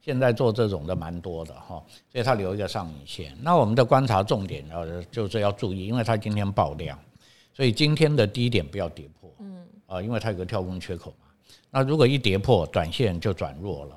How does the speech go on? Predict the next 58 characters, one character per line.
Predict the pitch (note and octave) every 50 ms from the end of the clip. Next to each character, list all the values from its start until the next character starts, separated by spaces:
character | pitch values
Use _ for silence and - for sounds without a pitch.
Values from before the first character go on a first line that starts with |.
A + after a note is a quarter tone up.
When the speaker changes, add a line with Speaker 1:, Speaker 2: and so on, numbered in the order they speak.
| D#2 -
Speaker 1:
虽 | B2+ A#2+
然 | C#3 D#3+ C#3
它 | C3+ E3
还 | B2+ C3+
是 | B2 A#2+ A#2+
多 | G2+ G2+ G#2 F#2+
头， | G2+ F#2 D#2 C#2 D2 D2+ F#2
你 | A#2 B2
也 | A2
不 | G2+
能 | G#2+ G2 G2+
去 | G#2+ - G#2+
空 | - - G#2+ G2+ G2+
它， | G#2 G2+ F#2+ F#2 G#2 - - - - _ _ _
但 | - C3+ A#2+
短 | A2+ A2 F2 E2
线 | F2 B2+ A2+ G2
大 | F#2+ - G#2
概 | - G2 F2
就 | - F#2+
会 | F2+ F2+ D#2+
转 | E2+ E2+ D2+ D2 D2+ D#2+
弱。 | E2+ D#2 - _ _ _ - - - - - - - - _ -
如 | C#3 F3 A3
果 | G3+ D3
明 | A#2 A#2 A2+ B2+ D3
天 | B2+ D3 C#3 C#3
的 | C3 A#2
收 | - - B2+ A#2+ A#2
盘 | G2+ E2 D#2+ F#2
在 | - C#3 A#2+ G#2+
上 | - D#3 D3 B2 G2
影 | E2+ D#2 F2
线 | - - B2+ G#2 G2
的 | G2
里 | G2+ G#2 G#2 F2 D#2+
面， | F2+ A2 B2 A2 F2+ D#2+ D#2 - _ _ _ _ _ _ _ _ _ _ _
它 | - B2
不 | A#2+ D#3
一 | C#3 C#3
定 | D3+ C#3 G#2+
会 | A#2 B2
突 | G#2+ - - A#2+
破 | G#2 B2+ A2
上 | F#2 G#2+ G2 F2 D2+
影 | D2+ D#2+
线 | F#2 F#2 D#2+ D#2
啊， | D2 D#2
因 | G2 A2+
为 | A#2+ G#2+
上 | - B2+ A#2 G2+
影 | F#2 F2
线 | - A2+ G#2 F#2+ F#2+ F#2+
压 | G#2+ G2+ G2+
力 | G2+ F#2+
蛮 | F2 E2+ E2+ E2
大 | - G2 F2+
的 | -